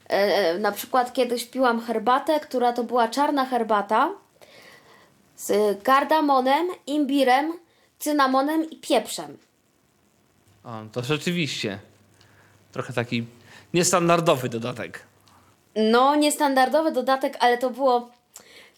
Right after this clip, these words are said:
Speaker 1: to było rzeczywiście aż piekło w gardle.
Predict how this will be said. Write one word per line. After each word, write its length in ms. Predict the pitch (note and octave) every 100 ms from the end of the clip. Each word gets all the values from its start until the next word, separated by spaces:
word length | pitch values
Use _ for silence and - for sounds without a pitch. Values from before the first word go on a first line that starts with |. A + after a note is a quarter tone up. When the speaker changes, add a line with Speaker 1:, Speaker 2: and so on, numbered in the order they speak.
| -
Speaker 1:
to 120 | A3+
było 260 | G#3 D4+ C#4
rzeczywiście 520 | C4+ C#4 D#4 D#4+ D#4+
aż 300 | C4+ C4+ -
piekło 460 | - F4 F4 D4 C4
w 60 |
gardle. 640 | C4 C4+ A3 G3+ F#3+ G3+